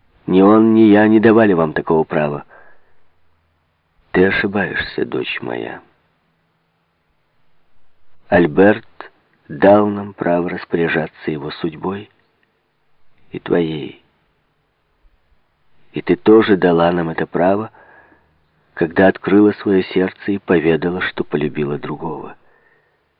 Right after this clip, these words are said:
«Я ни в чем вам не признавалась», возразила Консуэла. «Я отрицаю признание, которое вы хотели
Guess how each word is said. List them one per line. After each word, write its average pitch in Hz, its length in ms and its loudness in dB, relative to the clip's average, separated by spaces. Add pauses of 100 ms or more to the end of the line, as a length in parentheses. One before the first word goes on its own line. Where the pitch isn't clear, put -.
(640)
«Я 95 220 4
ни 104 120 6
в 95 60 -4
чем 120 300 4
вам 117 180 4
не 117 100 2
признавалась», 110 680 0 (920)
возразила 85 600 0
Консуэла. 73 680 -4 (1000)
«Я 92 140 4
отрицаю 98 580 2
признание, 87 600 0
которое 85 400 0
вы 82 120 -2
хотели 82 460 -4